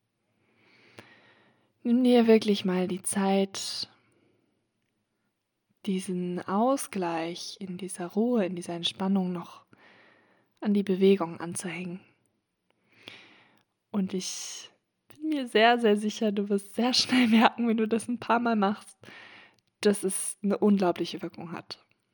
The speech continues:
Also Shavasana, die Endentspannung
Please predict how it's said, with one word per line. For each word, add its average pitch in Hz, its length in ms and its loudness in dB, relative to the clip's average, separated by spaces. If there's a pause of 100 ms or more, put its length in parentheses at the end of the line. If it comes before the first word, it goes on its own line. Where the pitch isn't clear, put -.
(280)
Also 180 500 -10 (160)
Shavasana, 214 720 2
die 180 100 -2
Endentspannung 196 840 0